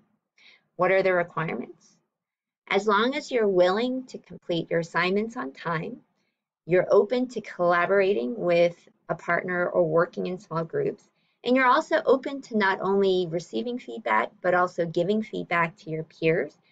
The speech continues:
and also receiving feedback from me, um, then you're, you are, you meet,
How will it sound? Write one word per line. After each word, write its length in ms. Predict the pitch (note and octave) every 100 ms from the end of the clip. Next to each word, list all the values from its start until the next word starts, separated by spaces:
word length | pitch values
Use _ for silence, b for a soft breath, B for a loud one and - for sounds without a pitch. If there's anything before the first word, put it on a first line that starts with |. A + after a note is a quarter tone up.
| _
and 100 | D#3+
also 280 | E3+ E3+ F3+
receiving 480 | E3+ E3+ F3+ E3+ E3+
feedback 500 | - E3 D#3+ D#3+ E3
from 240 | E3 D#3+
me, 300 | D3+ D3 G3+ C4 _ -
um, 440 | E3 E3 E3 - b b b -
then 500 | F#3 F#3+ F#3 F3 - _ _ _ _ _
you're, 320 | E3 F3+ F3 -
you 240 | E3+ F3+ D#3+
are, 240 | E3+ D#3+
you 120 | F3 F#3
meet, 240 | F#3 F#3+